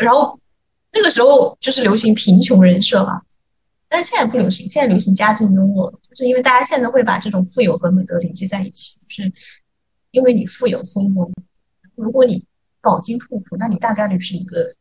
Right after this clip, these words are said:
性格不健全、有问题的人，然后是你的才华和品格就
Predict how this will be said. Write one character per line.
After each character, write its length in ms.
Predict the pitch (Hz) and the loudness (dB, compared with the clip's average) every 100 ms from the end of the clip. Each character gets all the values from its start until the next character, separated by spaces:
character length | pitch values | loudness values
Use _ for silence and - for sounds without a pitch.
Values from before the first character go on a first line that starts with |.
| _ | _
性 260 | - - 220 | -4 0 0
格 120 | 185 | -2
不 80 | 180 | -4
健 260 | - 196 185 | -4 -2 -2
全、 180 | 180 | -2
有 120 | 175 - | -8 -8
问 140 | 190 175 | -8 -6
题 140 | - | -8
的 60 | - | -14
人， 100 | - _ - | -16 _ -20
然 80 | 190 | -16
后 160 | 190 - _ _ _ | -16 -16 _ _ _
是 140 | - 220 | -6 -2
你 80 | 180 | -2
的 80 | |
才 280 | 160 - 165 | -4 -6 -6
华 180 | 190 175 | -4 -4
和 200 | 180 175 - | -2 -4 -6
品 200 | - 180 | -14 -12
格 160 | - 170 | -4 -2
就 220 | 170 180 | -2 -6